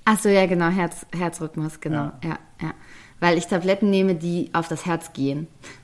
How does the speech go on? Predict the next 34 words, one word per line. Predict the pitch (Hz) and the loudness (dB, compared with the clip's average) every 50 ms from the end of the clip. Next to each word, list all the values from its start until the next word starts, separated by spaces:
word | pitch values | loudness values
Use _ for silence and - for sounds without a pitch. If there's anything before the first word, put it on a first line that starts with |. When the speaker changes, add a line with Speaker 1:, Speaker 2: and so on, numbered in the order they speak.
| - - - | -20 -20 -8
Speaker 1:
Bin | 175 170 175 | -4 0 0
ja | 160 | 0
halt | 151 147 147 151 | 0 0 -2 -2
eine | 139 123 | -2 0
alte | 139 135 147 - - | 0 0 0 -2 -6
Frau, | - - - 135 175 208 240 277 - - | -14 -4 0 2 4 4 2 0 -2 -4
habe | - 165 175 | -4 -4 -4
ich | 175 170 | -2 -4
ja | 170 | -4
gerade | 165 - 180 - | -4 -4 -4 -4
schon | - - 240 214 240 | 0 0 0 4 4
erklärt. | 247 202 240 - 226 185 233 - 247 - | 4 4 4 0 0 0 0 0 0 -6
Speaker 2:
Ja. | 330 - - - - - - - - - - - - _ 381 403 381 359 - - - - - - - - - - 202 | -6 -10 -10 -14 -14 -16 -18 -20 -20 -20 -20 -20 -6 _ -4 -4 -4 -8 -12 -14 -16 -16 -18 -18 -18 -20 -4 0 0
Speaker 1:
Und | 202 190 | 2 2
ich | 196 - | 2 2
habe | 233 208 - | 0 2 4
auch, | - 190 196 - - - - - | 4 4 4 2 -8 -12 -14 -14
ich | - - - - - - - | -12 -12 -10 -10 -12 -14 -14
glaube | - - - - 151 | -16 -20 -14 -12 -12
nicht, | 131 - - - | -12 -12 -14 -18
dass | - - | -16 -16
ich | 160 - - | -16 -8 -6
jemals | 156 165 175 170 165 - | -2 -2 -2 -2 -2 -6
ein | - - | -10 -10
E | |
K | - - 165 | -6 -6 -4
G | 156 160 165 | 0 0 0
gemacht | 170 175 165 160 165 160 | 2 2 0 0 -2 -4
bekommen | - 165 - - 160 165 160 | -8 -12 -8 -4 -2 -2 0
habe, | 165 160 - | -2 -2 -4
ich | 160 156 - | -6 -8 -4
weiß | 143 143 147 147 151 | -2 -2 -2 -4 -6
es | - - - | -12 -4 -2
nicht. | 156 151 151 156 - - | -2 -2 -2 -4 -8 -20